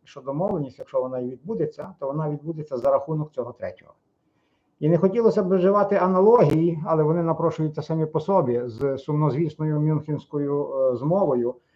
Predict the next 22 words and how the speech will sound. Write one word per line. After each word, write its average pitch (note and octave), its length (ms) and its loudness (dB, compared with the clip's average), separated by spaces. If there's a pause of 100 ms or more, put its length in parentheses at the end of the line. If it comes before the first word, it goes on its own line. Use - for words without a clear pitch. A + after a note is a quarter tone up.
(180)
тисяча D#3 280 -2
дев'ятсот D3+ 420 0
тридцять D3 240 -8
восьмого C#3+ 360 -2
року, G3 260 0
коли C#3 220 -4
доля D3 260 2
Чехословаччини D3 1000 -2 (540)
була D#3+ 220 6
вирішена D3+ 880 4
Німеччиною, D3 800 -2
Італією, C#3+ 520 0
Францією, C#3+ 540 -2
Англією D3 420 0
без C#3+ 220 -2
участі - 360 -8
самої C#3 320 -6
Чехословаччини. C3 720 -6 (160)
Вірніше, C#3+ 460 -8
президент D3+ 600 0
тодішньої B2 500 -10
Чехословаччини C#3 840 -4